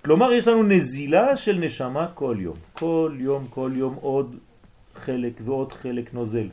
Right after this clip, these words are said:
אתם עושים, אם אתם שמים שמן ורוצים שהשמן ייכנס לתוך בקבוק, אתם שמים חוט, ואתם לוקחים מהבקבוק שמן למעלה, והשמן נוזל דרך החוט ונכנס לתוך הבקבוק.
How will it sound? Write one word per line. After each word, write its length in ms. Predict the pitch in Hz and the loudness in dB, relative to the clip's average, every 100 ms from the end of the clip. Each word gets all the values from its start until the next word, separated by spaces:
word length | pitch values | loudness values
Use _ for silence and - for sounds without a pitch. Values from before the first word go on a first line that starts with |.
| - | -10
אתם 140 | 117 | -8
עושים, 300 | 120 - 151 | -8 -10 -12
אם 160 | 135 120 | -8 -8
אתם 200 | 113 123 | -8 -10
שמים 300 | 123 131 113 | -10 -10 -8
שמן 440 | - 135 120 110 | -6 -6 -6 -6
ורוצים 340 | 104 110 113 131 | -6 -6 -8 -8
שהשמן 500 | 123 117 139 135 120 | -6 -6 -6 -8 -8
ייכנס 340 | 110 123 117 | -8 -8 -8
לתוך 220 | 117 131 | -10 -10
בקבוק, 480 | 104 107 104 185 - - _ _ _ _ _ _ _ _ - - _ _ _ _ | -8 -8 -4 -4 -4 -14 _ _ _ _ _ _ _ _ -20 -20 _ _ _ _
אתם 280 | 107 - 139 | -10 -4 -2
שמים 300 | - 131 131 | -4 -6 -6
חוט, 320 | 113 147 180 - _ _ _ _ _ _ _ _ _ _ _ 113 | -4 -4 -6 -10 _ _ _ _ _ _ _ _ _ _ _ -10
ואתם 360 | 110 110 151 139 - | -8 -2 -2 -2 -8
לוקחים 440 | 123 113 - 143 | -10 -8 -6 -6
מהבקבוק 760 | 147 180 151 - 110 113 127 131 | -2 0 0 -2 -6 -6 -6 -10
שמן 360 | - 123 120 110 | -6 -4 -4 -4
למעלה, 460 | 107 147 196 220 - | -2 -2 -2 -4 -4
והשמן 420 | 123 117 180 180 170 - _ _ - | -4 -2 -2 -2 -6 -10 _ _ -10
נוזל 540 | 120 113 143 202 190 185 _ _ _ _ _ _ _ _ | -6 -4 -4 -4 -6 -10 _ _ _ _ _ _ _ _
דרך 380 | 120 151 185 180 | -6 -2 -2 -4
החוט 380 | - - 240 - - | -8 -8 -8 -8 -16
ונכנס 440 | 120 131 113 135 127 | -12 -10 -10 -10 -10
לתוך 220 | 117 113 | -10 -10
הבקבוק. 480 | 98 90 85 - | -10 -10 -12 -18